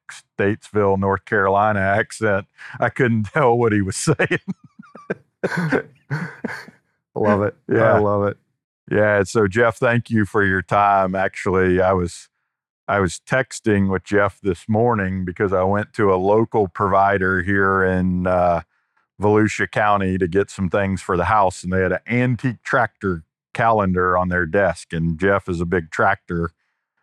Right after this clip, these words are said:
Speaker 1: fan, so it made me think of him this morning, and, uh, he's a great friend.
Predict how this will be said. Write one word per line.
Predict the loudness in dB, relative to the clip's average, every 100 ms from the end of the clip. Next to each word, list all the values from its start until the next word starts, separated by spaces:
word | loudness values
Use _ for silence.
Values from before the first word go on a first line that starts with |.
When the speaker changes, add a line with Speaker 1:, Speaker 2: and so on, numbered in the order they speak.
| _ _
Speaker 1:
fan, | 0 2 2 0 -2
so | 0 0
it | 0
made | 0 -2 0
me | -4
think | -4 -4 -2
of | -4
him | -2 -2 -2
this | -2 -4 -2
morning, | 0 0 -2 -4 -6
and, | -6 -4 -2
uh, | -2 -2 -6 _ _ _ _ _ _ -2
he's | 0
a | 2
great | 2 2 0
friend. | 0 2 2 0 -4